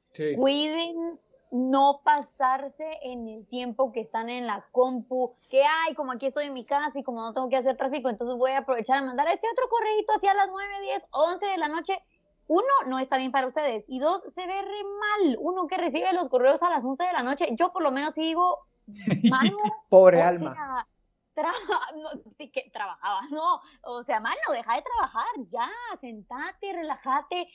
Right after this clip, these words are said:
Speaker 2: son las diez de la noche", y no importa, o sea, esa cuestión de, "Es que a veces me levanto a las nueve y decido ponerme a trabajar a las seis", no importa, o sea, los correos que se le mandan a otras personas, máximo si son de trabajo,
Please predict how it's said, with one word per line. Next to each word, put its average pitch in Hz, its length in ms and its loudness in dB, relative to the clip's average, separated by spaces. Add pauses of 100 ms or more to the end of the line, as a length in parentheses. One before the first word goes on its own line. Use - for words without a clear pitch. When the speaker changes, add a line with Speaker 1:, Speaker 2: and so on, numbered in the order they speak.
(160)
Speaker 2:
son 262 220 -2
las 311 180 -2
diez 330 240 -4
de 392 120 -6
la 392 160 -2
noche", 302 760 -2 (340)
y 311 140 0
no 320 80 -2
importa, 339 380 0 (100)
o 240 80 -4
sea, 233 160 -2
esa 302 220 -4
cuestión 285 340 -6
de, 311 60 -6 (140)
"Es 294 100 -8
que - 60 -10
a 370 120 -6
veces 392 240 -12
me 381 80 -10
levanto 254 340 -2
a 349 60 -2
las 285 160 -2
nueve 349 380 -6
y 320 40 -8
decido 262 360 0
ponerme 254 360 -6
a 277 40 -6
trabajar 269 340 -2
a 294 40 -6
las 269 120 -4
seis", 269 220 -2 (280)
no 262 100 -4
importa, 294 580 -4 (240)
o - 40 -16
sea, 247 220 4
los 254 160 -2
correos 247 380 -6
que 330 80 -8
se 330 100 -8
le 302 60 -12
mandan 233 280 -8
a 226 120 -8
otras 262 200 -6
personas, 220 520 -6
máximo 247 520 -2
si 220 120 -12
son 214 160 -8
de 233 80 -10
trabajo, 214 560 -2